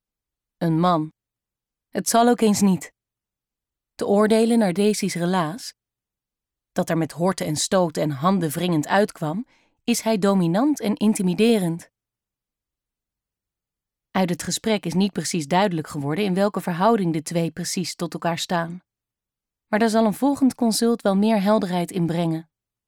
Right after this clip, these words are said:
Ook al heet haar praktijk The Sunny Celibate en is ze gespecialiseerd in het leren houden van jezelf als single,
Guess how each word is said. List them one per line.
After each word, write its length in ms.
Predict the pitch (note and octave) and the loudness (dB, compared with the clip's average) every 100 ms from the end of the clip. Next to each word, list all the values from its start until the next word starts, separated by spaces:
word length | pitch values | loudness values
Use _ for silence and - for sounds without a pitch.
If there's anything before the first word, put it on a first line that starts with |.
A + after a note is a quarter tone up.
| _ _ _ _ _ _ _ _ _ _ _ _ _ _ _ | _ _ _ _ _ _ _ _ _ _ _ _ _ _ _
Ook 220 | G#3+ G#3 | 2 4
al 120 | F#3 | 2
heet 240 | F3 F#3 - | 4 2 2
haar 140 | F3+ | -2
praktijk 500 | - E3+ - F#3 E3+ | -2 -6 -2 -2 -2
The 100 | F3 | -4
Sunny 320 | D3+ G3 F#3 | -2 0 0
Celibate 640 | D#3+ - F#3+ D#3 D3+ - - _ _ _ _ _ | 0 0 0 -2 -6 -12 -20 _ _ _ _ _
en 140 | - F#3+ | 0 2
is 120 | F3+ | 2
ze 80 | F3+ | -2
gespecialiseerd 960 | F3+ - F#3 F3 E3+ D3+ D3 E3+ G#3+ | -4 -2 -2 -2 -2 -2 0 0 0
in 100 | G#3 | 0
het 120 | E3 E3 | 0 -2
leren 260 | D#3+ D#3+ | -2 -2
houden 280 | D#3+ F#3+ F#3+ | 0 0 0
van 140 | D#3+ | 0
jezelf 420 | D#3 C#3 E3+ E3 - | 0 0 -2 -2 -4
als 260 | D3+ - | -8 -4
single, 500 | G#3 A3 C#3+ D3 G#3 | 0 0 0 -4 -10